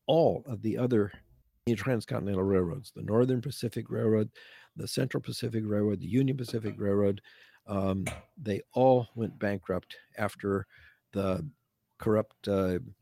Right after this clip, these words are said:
builders, uh, absconded with, with, uh, the money from the rails and, um,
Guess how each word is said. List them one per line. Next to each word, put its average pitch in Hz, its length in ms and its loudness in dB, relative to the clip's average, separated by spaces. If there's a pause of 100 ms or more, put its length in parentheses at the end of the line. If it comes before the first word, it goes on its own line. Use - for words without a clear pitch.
(540)
builders, 104 680 6 (240)
uh, 98 320 -2
absconded 107 680 2
with, 101 220 2 (220)
with, 110 360 2
uh, 95 180 2
the 92 140 -2
money 113 280 2
from 98 200 -6
the 92 100 -6
rails 90 440 -6 (500)
and, 98 340 -4
um, 95 440 -2